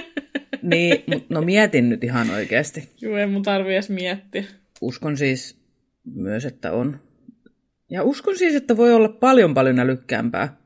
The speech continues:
Speaker 1: paljon, paljon kehittyneempää.
Speaker 2: Mä oon tietysti siinä mielessä hullu, niin kuin tähän aiheeseenkin liittyen, että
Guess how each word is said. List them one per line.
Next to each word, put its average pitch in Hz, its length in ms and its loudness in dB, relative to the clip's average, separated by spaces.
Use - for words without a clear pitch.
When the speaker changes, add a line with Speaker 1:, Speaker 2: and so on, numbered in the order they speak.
Speaker 1:
paljon, 175 280 4
paljon 127 220 2
kehittyneempää. 113 840 -6
Speaker 2:
Mä 214 200 -2
oon 262 100 -2
tietysti 208 240 -4
siinä 175 320 -4
mielessä 160 420 -8
hullu, 156 360 -8
niin 147 120 -12
kuin - 100 -12
tähän 160 240 -4
aiheeseenkin 165 600 -4
liittyen, 151 440 -8
että 160 280 -8